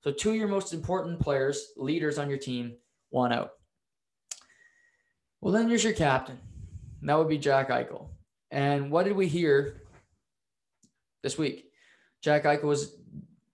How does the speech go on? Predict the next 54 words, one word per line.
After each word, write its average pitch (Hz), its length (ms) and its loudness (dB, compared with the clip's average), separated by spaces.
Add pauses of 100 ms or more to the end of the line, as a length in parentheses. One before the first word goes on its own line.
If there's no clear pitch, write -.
(100)
in, 139 160 -8
uh, 131 200 2
talking 143 340 0
to 135 120 -2
the 135 60 -4
press 143 240 4
to 139 100 -2
end 135 100 0
the 127 60 -4
season, 160 560 -2 (880)
and 135 160 -4
he 131 100 -4
said, 131 460 0 (680)
"Yeah, 156 140 6
you 156 140 4
know, 156 160 4
I 147 240 4
went 147 220 0
to 156 80 2
the 139 80 0
doctor. 143 500 2
They 135 180 4
said 131 360 0
they 131 100 2
wanted 127 280 0
to 123 80 -6
do, 127 460 2
um, 120 480 0
treatment 151 400 -2
on 120 180 -2
me, - 360 -12
to 120 280 -4
my 123 160 -2
neck 131 280 -2
injury. 117 320 -8
They - 140 -8
just 120 180 -6
wanted 120 240 -4
to 123 60 -4
do - 20 -4
some 120 160 -10
treatment, 131 340 -4
rehab, 123 460 -2
and 107 120 -10
I'd 120 140 -4
be 123 80 -4
able 117 140 -4
to 117 60 -8
play." - 260 -6 (640)
He 170 120 0
wanted 185 220 6
a 170 40 0
second 160 300 2
opinion. 180 500 -4